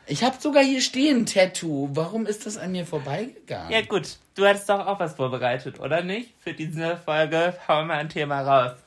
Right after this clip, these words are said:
Speaker 1: Ja, ich hab doch gerade schon, wir waren ja schon beim Stinken.
Speaker 2: Ah, beim
Speaker 1: Beim,
Speaker 2: Stinken.
Speaker 1: das, das war auf jeden Fall eine Sache, die ich ansprechen wollte und, ähm,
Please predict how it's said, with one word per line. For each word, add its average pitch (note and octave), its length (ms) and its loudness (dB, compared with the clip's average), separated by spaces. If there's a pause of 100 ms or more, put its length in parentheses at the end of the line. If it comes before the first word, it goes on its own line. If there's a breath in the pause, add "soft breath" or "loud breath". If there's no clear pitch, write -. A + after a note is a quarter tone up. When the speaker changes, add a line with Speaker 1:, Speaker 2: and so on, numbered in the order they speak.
(120)
Speaker 1:
Ja, D#3+ 160 2
ich D#3+ 160 -2
hab G#3 120 -6
doch - 140 -6
gerade D3 280 -4
schon, C#3 520 -4
wir D3+ 120 -8
waren D#3+ 200 -4
ja C#3 80 -4
schon C3+ 200 -8
beim B2 220 -10
Stinken. A2+ 680 -8 (220 soft breath)
Speaker 2:
Ah, E3+ 160 0
beim E3+ 180 -8
Speaker 1:
Beim, B2+ 200 0
Speaker 2:
Stinken. C3 200 0
Speaker 1:
das, C3+ 380 -2
das D3 260 -4
war D3+ 300 0
auf C#3 140 -6
jeden D#3 240 -6
Fall D3+ 200 -10
eine E3 300 -4
Sache, E3 440 -6 (1400 loud breath)
die D#3+ 120 -6
ich E3 200 -8
ansprechen E3+ 640 -4
wollte E3+ 520 -2
und, E3 520 -4 (340 loud breath)
ähm, D#3 520 0